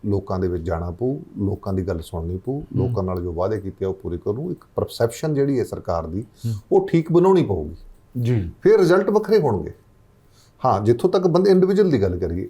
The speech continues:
Speaker 1: ਅਮਨ ਅਰੋੜਾ ਠੀਕ ਬੰਦਾ ਹੈ, ਰਾਜਨੀਤਿਕ ਪਰਿਵਾਰ ਨੂੰ ਬਿਲੋਂਗ ਕਰਦਾ ਹੈ, ਰਾਜਨੀਤੀ ਸਮਝਦਾ ਹੈ, ਮੈਚਿਓਰ ਬੰਦਾ ਹੈ।
Speaker 2: ਜੀ।
Speaker 1: ਇਹਦੇ ਖਿਲਾਫ ਕਦੇ ਕੋਈ ਮਾੜੀ ਗੱਲ ਹੀ, ਉਨੀ ਇੱਕੀ ਗੱਲ ਕਦੇ ਸੁਣੀ ਨਹੀਂ। ਤੇ ਉਹ ਤਜਰਬਾ ਵੀ ਹੈਗਾ ਇੱਕ ਰਾਜਨੀਤੀ ਦਾ।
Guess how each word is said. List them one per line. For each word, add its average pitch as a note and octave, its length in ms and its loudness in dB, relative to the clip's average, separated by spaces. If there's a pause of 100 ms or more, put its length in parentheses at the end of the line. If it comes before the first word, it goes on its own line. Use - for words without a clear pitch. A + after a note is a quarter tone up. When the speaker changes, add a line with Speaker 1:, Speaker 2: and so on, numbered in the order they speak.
(100)
Speaker 1:
ਅਮਨ C#3+ 140 2
ਅਰੋੜਾ C3+ 440 0 (1600)
ਠੀਕ B2 240 2
ਬੰਦਾ F#2 260 2
ਹੈ, F2+ 220 -4 (340)
ਰਾਜਨੀਤਿਕ G#2+ 460 2
ਪਰਿਵਾਰ F#2+ 380 2
ਨੂੰ F#2 140 -2
ਬਿਲੋਂਗ F2 240 -2
ਕਰਦਾ E2 340 -4
ਹੈ, F2 140 -4 (100)
ਰਾਜਨੀਤੀ G2 520 0
ਸਮਝਦਾ G2 360 -2
ਹੈ, A#2+ 60 0
ਮੈਚਿਓਰ A#2 440 4
ਬੰਦਾ G2+ 240 -2
ਹੈ। - 140 -14 (220)
Speaker 2:
ਜੀ। A#2+ 280 2 (280)
Speaker 1:
ਇਹਦੇ A2+ 160 4
ਖਿਲਾਫ G#2 300 0
ਕਦੇ F#2+ 140 4
ਕੋਈ F#2 140 -2
ਮਾੜੀ F2 280 0
ਗੱਲ F2 180 0
ਹੀ, F#2 80 -4
ਉਨੀ F#2 300 -4
ਇੱਕੀ F2 260 -6
ਗੱਲ E2+ 160 -4
ਕਦੇ E2+ 220 -6
ਸੁਣੀ A2 320 0
ਨਹੀਂ। A2 160 -4 (720)
ਤੇ F3+ 260 2
ਉਹ F#3+ 200 4
ਤਜਰਬਾ C#3+ 360 4
ਵੀ F#3 140 4
ਹੈਗਾ B2+ 220 2
ਇੱਕ A2 120 0
ਰਾਜਨੀਤੀ E2 520 -2
ਦਾ। - 160 -16